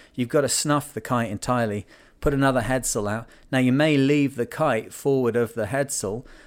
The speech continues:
um, still in its sock, but if it's blowing twenty-five knots, it's, it's not great for the sock of the spinnaker to be thrown around up against these very strong, very tough sails for too long. So if that's the way you're going, you have to make sure that that mainsail comes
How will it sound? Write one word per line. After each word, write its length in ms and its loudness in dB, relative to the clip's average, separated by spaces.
um, 240 0
still 260 0
in 80 2
its 180 -4
sock, 440 0
but 160 2
if 140 -4
it's 100 -8
blowing 320 0
twenty-five 560 0
knots, 400 -4
it's, 320 -10
it's 180 -4
not 260 -2
great 300 0
for 140 -8
the 100 -4
sock 280 0
of 80 -4
the 80 -2
spinnaker 440 -2
to 120 -6
be 100 -6
thrown 320 0
around 380 -2
up 140 -2
against 300 -2
these 160 -4
very 340 0
strong, 500 0
very 200 -2
tough 320 -8
sails 360 -2
for 100 -8
too 200 -4
long. 240 -8
So 280 -2
if 120 -6
that's 220 0
the 60 0
way 140 2
you're 100 0
going, 380 0
you 40 0
have 100 -4
to 80 -6
make 160 -2
sure 200 -2
that 160 -6
that 140 -4
mainsail 400 -2
comes 360 -4